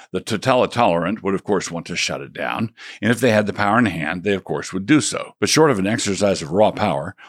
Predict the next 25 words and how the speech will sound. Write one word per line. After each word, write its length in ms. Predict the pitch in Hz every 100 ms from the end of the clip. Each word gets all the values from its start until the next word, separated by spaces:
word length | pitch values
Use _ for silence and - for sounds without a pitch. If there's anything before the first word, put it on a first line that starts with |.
| -
what 140 | 117
else 180 | 165 -
might 200 | 87 80
they 120 | 85
do? 300 | 73 - - _ _ - -
Well, 180 | 123 135
they 160 | 139
would, 140 | 143 120
of 120 | 107
course, 300 | 98 92 -
circulate 460 | 127 113 104 107
a 40 | 95
metric 460 | 92 104 - 95
ton 160 | - 101
of 100 | 90
lies 440 | 82 92 90 85
about 220 | 82 69 -
the 40 |
place. 460 | - - - - - _ _ -
Extremists, 760 | 101 - 113 92 - - -
cult 240 | - 113 101
members, 420 | 95 78 - -
terrorists, 540 | - 104 92 71 -
white 180 | 90 110
supremacists, 800 | - 82 101 87 - - - -